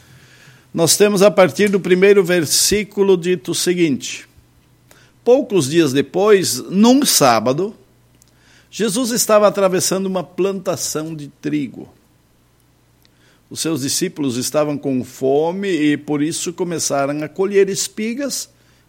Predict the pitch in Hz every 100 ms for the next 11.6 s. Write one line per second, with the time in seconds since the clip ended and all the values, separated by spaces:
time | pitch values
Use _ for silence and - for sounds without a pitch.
0 | - 196 196 214 202 180 175 151 160 156
1 | 160 131 143 156 127 98 - - _ _
2 | _ _ _ _ _ _ _ _ _ _
3 | _ _ _ _ _ _ _ - 233 233
4 | 156 170 208 - 151 139 117 143 131 127
5 | 151 139 123 - 151 165 135 - 131 127
6 | 120 104 104 107 95 95 151 208 131 131
7 | - 202 175 156 - - 233 - 170 139
8 | 151 - 196 208 180 143 151 202 196 170
9 | 151 185 196 180 165 165 165 160 165 190
10 | 180 160 185 185 180 160 135 160 160 160
11 | - - 123 101 85